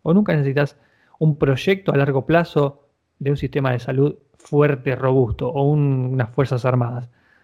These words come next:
¿Hasta qué? Hasta que lo necesitas. Entonces, parece que desde arriba es el problema de la, del, del,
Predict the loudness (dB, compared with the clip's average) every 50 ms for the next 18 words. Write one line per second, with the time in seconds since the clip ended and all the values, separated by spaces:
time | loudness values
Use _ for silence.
0 | _ _ -6 -4 -2 0 0 0 0 -2 -4 -4 -4 -8 -10 -8 -6 -6 -4 -2
1 | 0 0 0 -2 -4 -4 -6 -6 -6 -8 -12 -12 -16 _ _ _ -6 -6 0 0
2 | 0 2 2 0 -4 -4 _ _ _ _ _ _ _ _ _ _ _ _ _ -2
3 | -2 0 0 0 -2 -2 0 2 2 2 0 -2 -8 _ _ _ _ _ _ _
4 | _ _ _ _ _ _ _ _ _ _ _ _ _ _ _ -10 -8 -4 0 0
5 | 0 2 2 0 0 0 0 0 0 2 2 2 0 0 -4 -4 -6 -8 -8 -6
6 | -6 -4 -2 -2 -2 -2 -2 -2 -4 -4 -6 -8 -8 -10 -6 -6 -6 -6 -6 -8
7 | -8 -4 -4 -4 -2 -4 -6